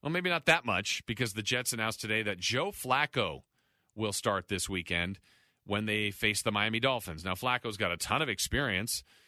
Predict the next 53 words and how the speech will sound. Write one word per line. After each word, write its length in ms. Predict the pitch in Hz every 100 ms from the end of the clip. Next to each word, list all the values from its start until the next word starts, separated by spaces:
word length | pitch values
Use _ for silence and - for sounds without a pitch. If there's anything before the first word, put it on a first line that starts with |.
| _
He's 100 | 104
been 140 | 98 101
bouncing 380 | 104 117 123 110
around 220 | 104 101
teams 260 | 120 117 110
here 140 | 101
as 180 | 95 95
of 60 |
the 40 | 92
last 280 | 90 85 -
couple 200 | 90 85
of 80 |
years, 380 | 80 80 104 - - - _ _
but 100 | 107
he's 120 | 104
thirty-seven, 720 | - 139 147 - 123 120 131 -
and 300 | 98 98 98
I 20 | 98
think 160 | 98
Robert 260 | 98 101 98
Saleh 380 | 110 101 101 98
said 240 | 104 95
the 60 | 87
decision 460 | 90 113 104 104
was 200 | 98 90
made 360 | 98 98 98 92 - - _
because 220 | - 101
Joe's 300 | - 107 101
got 180 | 95 82
history. 560 | 117 151 - 147 147 - _ - _ _
He's, 680 | 107 107 104 104 98 - -
uh, 120 | 95
in 100 | 101
the 80 | 113
record 260 | 123 151 151
books 200 | 147 139
all 140 | 127
over 120 | 175
the 80 | 160
place. 280 | 147 160 147
He's 120 | 123
a 60 | 117
world 220 | 131 131
champion, 420 | 139 127 131 127
so 120 | 120
he's 120 | 110 101
got 120 | 113
a 40 |
history 260 | 135 - 117
of 60 |
playing 240 | - 117 107
good 220 | 117 107
ball. 320 | 107 107 101